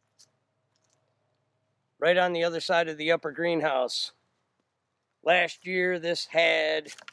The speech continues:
what? These four. And then it had four of those, uh, twenty-five gallon pots in here.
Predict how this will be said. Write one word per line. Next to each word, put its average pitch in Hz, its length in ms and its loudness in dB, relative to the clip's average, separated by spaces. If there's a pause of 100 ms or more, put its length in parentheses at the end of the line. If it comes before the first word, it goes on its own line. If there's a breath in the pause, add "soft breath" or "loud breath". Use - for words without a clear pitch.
(540)
what? 117 260 -4 (1800)
These 180 240 -2
four. 185 520 4 (1300)
And 160 160 2
then 185 140 4
it 165 100 2
had 175 380 4 (500)
four 202 300 6
of 165 140 -2
those, 175 420 4
uh, 151 180 2
twenty-five 170 520 0
gallon 143 300 0
pots 131 340 0
in 143 140 -8
here. 139 320 -4